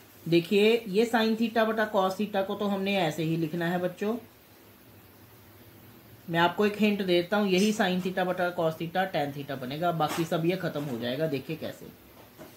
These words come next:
ये मैंने आपको पहले ही hint दे दिया है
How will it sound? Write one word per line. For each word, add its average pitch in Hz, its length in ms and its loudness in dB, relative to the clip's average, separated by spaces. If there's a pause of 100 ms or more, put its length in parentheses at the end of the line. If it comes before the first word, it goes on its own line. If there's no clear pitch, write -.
(360)
ये 143 60 -2
मैंने 160 220 2
आपको 175 260 2
पहले 160 320 2
ही 170 200 2
hint 165 280 -2
दे 139 200 -4
दिया 117 200 -6
है 120 140 -12